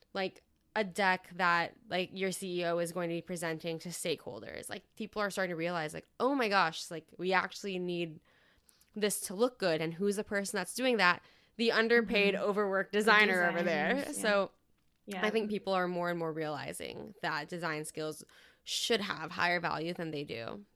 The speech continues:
Speaker 1: But I think it's getting better. It's an uphill battle, but it's getting better.
Speaker 2: Yeah, I think the other thing, too, that kind of frustrates me with the, the lower paid aspect of it is, like,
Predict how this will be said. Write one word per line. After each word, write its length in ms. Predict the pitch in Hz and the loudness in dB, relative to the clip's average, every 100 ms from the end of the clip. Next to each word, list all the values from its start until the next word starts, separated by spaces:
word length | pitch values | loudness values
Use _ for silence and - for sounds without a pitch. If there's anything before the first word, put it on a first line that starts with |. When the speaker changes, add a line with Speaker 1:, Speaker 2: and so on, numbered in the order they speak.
| - | -4
Speaker 1:
But 100 | 226 | 0
I 60 | 233 | 0
think 160 | 254 | -2
it's 160 | 254 233 | -6 -4
getting 260 | 226 214 | -2 -2
better. 360 | 180 135 - - | -2 -6 -8 -10
It's 180 | - 214 | -4 0
an 100 | 254 | 4
uphill 280 | 247 294 254 | 4 2 2
battle, 340 | 196 156 117 | 2 2 0
but 140 | 139 170 | -6 -8
it's 160 | 170 | -6
getting 260 | - 190 175 | -2 -2 -2
better. 380 | - - 208 214 - _ _ _ _ _ | -6 -8 -10 -10 -20 _ _ _ _ _
Speaker 2:
Yeah, 200 | 262 254 | 0 2
I 100 | 233 | 2
think 260 | 247 339 349 | 0 -6 -4
the 80 | 339 | -2
other 340 | - 240 254 | 0 0 -2
thing, 300 | - 226 220 | -4 -6 -6
too, 380 | 208 - 226 220 208 | -8 -6 -2 -2 0
that 320 | 202 196 - _ - | -2 -2 -6 _ -14
kind 260 | - 233 | -8 -6
of 80 | 240 | -6
frustrates 640 | - 208 208 220 208 - | -2 -2 -2 -4 -4 -6
me 220 | 214 208 208 | -4 -2 0
with 260 | 202 202 | -2 -6
the, 460 | 196 190 185 185 - - | -6 -2 -2 -2 -6 -6
the 140 | 208 | -4
lower 420 | 196 190 190 196 | -2 -2 -2 -4
paid 320 | 190 190 185 190 | -6 -6 -4 -2
aspect 560 | 196 208 - 254 254 | -2 -2 -2 -6 -2
of 160 | 262 269 | -4 -2
it 160 | 269 | -4
is, 140 | 220 214 | -4 -2
like, 220 | 202 | -4